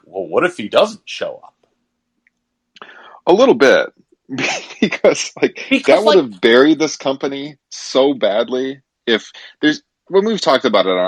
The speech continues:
Speaker 2: on our, on our flagship show a lot over the last few weeks, and here on, here on Green Room too. But I mean, there's no way they're shooting those C M Punk signs every single week and, and really playing into this unless he's on the show. I, but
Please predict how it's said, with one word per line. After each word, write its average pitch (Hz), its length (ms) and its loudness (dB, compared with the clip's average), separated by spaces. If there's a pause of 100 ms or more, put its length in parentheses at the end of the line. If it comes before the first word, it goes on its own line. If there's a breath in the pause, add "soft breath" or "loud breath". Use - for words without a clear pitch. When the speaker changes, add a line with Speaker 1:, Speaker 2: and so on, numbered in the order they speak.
(160)
Speaker 2:
on 98 80 0
our, 92 200 0
on 92 140 0
our 87 120 -4
flagship 87 520 -2
show 85 240 0
a 80 40 2
lot 80 260 2
over 85 120 0
the 82 80 0
last 80 240 2
few 87 140 -2
weeks, 85 140 -6
and 95 100 -6
here 104 140 4
on, 87 180 2
here 120 160 4
on 92 120 2
Green 90 260 0
Room 78 200 -8
too. 85 380 0
But 71 240 2
I 107 60 4
mean, 98 260 2 (320 soft breath)
there's 143 180 4
no 190 220 6
way 131 240 6
they're 107 100 4
shooting 104 360 0
those 90 160 -4
C 98 180 -8
M 85 140 -6
Punk 87 260 -6
signs 85 580 -6
every 82 200 -2
single 80 320 -6
week 76 340 -4
and, 76 240 -8
and 82 240 -8
really 92 240 4
playing 78 320 -2
into 80 160 -4
this 87 220 0
unless 127 240 0
he's 87 140 2
on 78 160 0
the 78 60 -8
show. 67 280 2
I, 110 100 4
but - 260 2